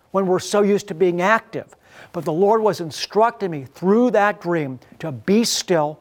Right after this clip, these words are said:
to sit, to sit with Jesus, to just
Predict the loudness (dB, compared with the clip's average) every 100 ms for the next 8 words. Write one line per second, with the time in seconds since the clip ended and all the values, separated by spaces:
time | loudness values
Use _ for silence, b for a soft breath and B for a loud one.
0 | _ b b b -8 -6 -6 0 0 0
1 | -4 -6 -2 0 2 0 -2 0 2 2
2 | -2 -8 -12 -8 -8